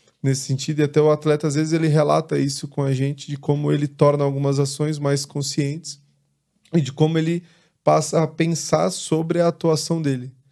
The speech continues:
E aí ele passa a ter um pouco mais de, de intenção pra realizar algumas ações, né? Então, é, esses exemplos, é, é, a gente vê cotidianamente. Quando a gente en-, encara, por exemplo, uma situação de um jogador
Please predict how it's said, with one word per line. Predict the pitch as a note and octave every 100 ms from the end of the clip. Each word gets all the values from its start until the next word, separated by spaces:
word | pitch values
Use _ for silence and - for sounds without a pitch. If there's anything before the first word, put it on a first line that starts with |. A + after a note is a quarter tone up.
| _ _ _ _
E | C3+
aí | C3
ele | C3 C#3
passa | C#3 C3+ C3+ C#3+
a |
ter | C#3+ C#3+ C#3 C#3+ D3
um | D3+
pouco | C#3 C#3 C#3
mais | C#3+ C#3 C#3+ C3+
de, | C3+ D3 D3 C#3
de | B2+ C#3+
intenção | F3 E3+ E3 E3 C#3+ D3 C3+
pra | C3+
realizar | C3 C3 C3 B2
algumas | C3 B2 C3 B2+ - -
ações, | C3+ C3 - B2 A#2
né? | B2 C#3+ _ _ _ _ _ _
Então, | C#3+ B2+ C3+ C3+ C3+
é, | C3+ C3+ C3
esses | C3 -
exemplos, | C3 B2 C#3 C#3 D#3
é, | D#3
é, | D#3 D3+ C#3+ C#3 C3+ C3+ C3 B2+ C3 C3 D#3+
a |
gente | B2+ C3+ C3+
vê | B2+ C3+ C#3 C#3 _ _ _ _
cotidianamente. | C#3 C3+ C#3+ D3 D3 C3 A#2+
Quando | - D#3+
a | F3
gente | F3+ F3 F3+
en-, | D#3+ - -
encara, | D#3 D3+ D3 C#3 C3+
por | C#3+
exemplo, | C3+ B2 C3 B2+ - - _ _ _
uma | - C#3
situação | C#3 D3 C#3 - C3
de | B2
um | C#3
jogador | C#3 D3+ D3 C3 B2+ A#2+